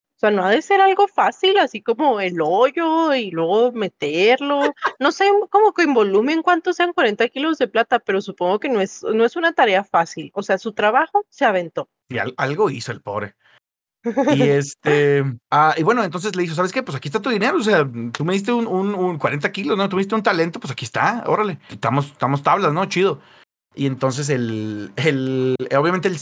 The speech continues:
Speaker 2: el, el señor, el, el señor rico que le encarga el dinero, se encabrona así, se enoja así de que dice,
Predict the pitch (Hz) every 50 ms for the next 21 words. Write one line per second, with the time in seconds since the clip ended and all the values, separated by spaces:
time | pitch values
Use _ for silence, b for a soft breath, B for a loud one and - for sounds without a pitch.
0 | - 151 151 147 143 139 - 170 151 143 135 196 196 202 196 160 170 220 185 131
1 | - - 101 - - 104 113 120 131 156 151 - 175 - - 110 104 107 107 -
2 | 120 120 135 147 151 156 160 156 165 160 156 B B B B B _ _ - -
3 | 135 123 123 123 - 131 127 147 139 170 214 247 196 156 139 165 175 175 151 131
4 | 123 127 139 147 - 185 175 156 - 156 156 160 165 151 - 147 135 127 120 117
5 | 123 117 107 -